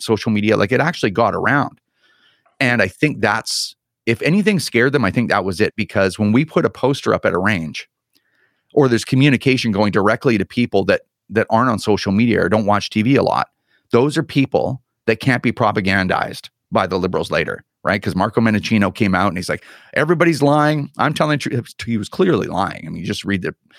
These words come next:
<laughs> read the amendment for yourself. Was, it's, it's amazing that there's any dispute. But we were able to reach people that n-, that the Liberals couldn't reach.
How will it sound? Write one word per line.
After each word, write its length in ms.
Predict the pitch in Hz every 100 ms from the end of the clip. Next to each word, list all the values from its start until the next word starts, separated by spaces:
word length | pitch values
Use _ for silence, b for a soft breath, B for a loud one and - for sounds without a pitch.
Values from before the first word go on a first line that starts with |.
| B
<laughs> 280 | - 208 -
read 180 | 214 -
the 140 | 226 -
amendment 340 | 202 202 190
for 100 | 202
yourself. 400 | 180 - 170 170
Was, 180 | 147 127 B 190 -
it's, 120 | 147
it's 340 | 147 151 139
amazing 380 | 139 151 165 135
that 80 | 107
there's 160 | 113
any 180 | 120 123
dispute. 460 | 90 - - 151 - b b b -
But 120 | 110
we 180 | 127 190
were 160 | 175
able 260 | 143 156 131
to 140 | - 101
reach 320 | 113 151 -
people 440 | 104 90 80 92 - b _ _
that 120 | - 110
n-, 140 | 110 -
that 180 | 110 90 -
the 160 | 101 104
Liberals 380 | 104 107 104 92
couldn't 280 | - 92 90
reach. 360 | - - -